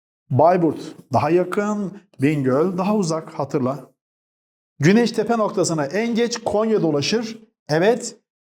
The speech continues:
Çünkü Konya en batıda. Cevabımız zaten D seçeneği oldu. Son sorumuz da şöyle. Ülkemiz aynı paralel,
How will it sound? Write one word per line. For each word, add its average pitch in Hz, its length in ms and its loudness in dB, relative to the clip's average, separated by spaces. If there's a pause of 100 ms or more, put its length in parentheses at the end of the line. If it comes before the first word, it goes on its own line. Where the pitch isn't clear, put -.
(120)
Çünkü 190 420 0
Konya 214 680 -2
en 160 240 -2
batıda. 139 480 -4 (100)
Cevabımız 127 460 -2
zaten 151 440 -4
D 135 140 0
seçeneği 107 420 -10
oldu. 165 540 0 (280)
Son 254 260 2
sorumuz 170 420 0
da 208 80 0
şöyle. 170 640 -2 (260)
Ülkemiz 214 640 2
aynı 233 400 2
paralel, 185 640 0